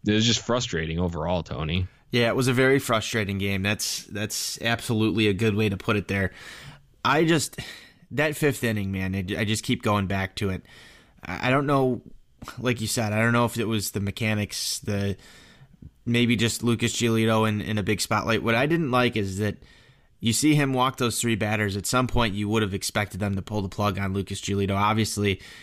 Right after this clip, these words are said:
Speaker 2: they eventually go to Evan Marshall, but he just, he, he was showing signs of, of wear and tear there a little bit early. Um,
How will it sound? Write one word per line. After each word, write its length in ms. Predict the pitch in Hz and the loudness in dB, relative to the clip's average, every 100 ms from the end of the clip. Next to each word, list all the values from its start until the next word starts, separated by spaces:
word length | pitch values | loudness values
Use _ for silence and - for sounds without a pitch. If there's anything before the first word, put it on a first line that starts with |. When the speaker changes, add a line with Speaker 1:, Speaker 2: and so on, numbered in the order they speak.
| - | -4
Speaker 2:
they 120 | 107 | 0
eventually 440 | 107 113 120 - 107 | 2 2 0 0 0
go 180 | 107 | 2
to 60 | 107 | 2
Evan 260 | 101 95 92 | 2 0 0
Marshall, 520 | 95 95 - 95 90 - - - | 0 0 -2 -4 -6 -12 -20 -12
but 300 | - 104 98 - - - - _ - - | -2 0 0 -4 -20 -20 -20 _ -10 -4
he 160 | 135 185 | 0 2
just, 280 | 170 107 - | 2 0 0
he, 400 | 123 131 175 170 | 0 2 2 4
he 200 | 139 190 | 4 4
was 120 | 160 | 4
showing 360 | - 151 139 | 4 4 4
signs 520 | 110 - 117 120 120 101 | 2 0 2 2 0 0
of, 220 | 104 92 | -2 -2
of 200 | 90 98 | -6 -4
wear 260 | 101 110 | 0 0
and 120 | 101 95 | 0 -4
tear 300 | 113 107 104 | 0 2 2
there 220 | 98 98 | 0 -2
a 40 | |
little 220 | 98 104 | 0 0
bit 120 | 98 98 | 0 0
early. 400 | 101 101 101 - - - - | 2 2 0 -2 -12 -20 -8
Um, 460 | 98 95 92 92 | -4 -2 0 -2